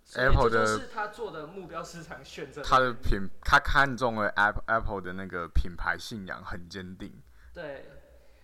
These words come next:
Speaker 1: 然后接下来是容易接近。你的目标市场是否很容易接触到你行销企划或者是你的销售人员？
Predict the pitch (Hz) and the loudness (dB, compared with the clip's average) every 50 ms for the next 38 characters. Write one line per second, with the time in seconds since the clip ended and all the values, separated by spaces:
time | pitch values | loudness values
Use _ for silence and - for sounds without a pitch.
0 | - _ _ _ - - 156 170 214 214 226 220 220 208 180 165 - - 202 202 | -20 _ _ _ -18 -16 -14 -12 -12 -10 -8 -8 -8 -6 -8 -8 -10 -10 -10 -10
1 | 180 165 156 156 143 147 175 185 180 156 - - 143 135 139 - - 147 135 139 | -8 -6 -6 -6 -6 -6 -8 -10 -12 -12 -12 -12 -10 -10 -10 -8 -10 -10 -10 -12
2 | - - - - - - - - - - - - - - - - - - - - | -14 -16 -14 -12 -10 -10 -10 -8 -8 -10 -10 -10 -10 -12 -12 -14 -16 -18 -20 -20
3 | - - - _ _ 180 190 170 165 175 185 208 233 214 214 208 - 214 - 226 | -20 -20 -20 _ _ -16 -14 -12 -12 -10 -8 -6 -4 -2 -2 -2 -2 -4 -6 -8
4 | 208 180 143 156 - 214 170 180 147 131 135 143 131 139 143 156 175 180 160 - | -8 -8 -8 -6 -6 -4 -4 -2 -2 -2 -4 -4 -4 -6 -6 -6 -8 -8 -10 -10
5 | - 175 165 147 - 180 156 175 165 156 135 127 120 104 98 - - - 156 156 | -8 -8 -8 -8 -10 -10 -8 -8 -8 -8 -8 -10 -14 -16 -16 -16 -14 -12 -10 -8
6 | 160 165 160 160 - - - 165 160 160 151 175 156 135 127 123 143 175 156 135 | -6 -6 -6 -6 -8 -12 -14 -12 -14 -12 -8 -6 -6 -6 -6 -10 -10 -8 -8 -8
7 | 143 - 156 151 139 127 123 123 123 120 123 131 - - 143 139 - - 143 131 | -8 -10 -12 -14 -14 -14 -12 -12 -10 -10 -10 -12 -12 -12 -12 -10 -10 -10 -10 -10
8 | 127 113 113 120 | -12 -14 -18 -20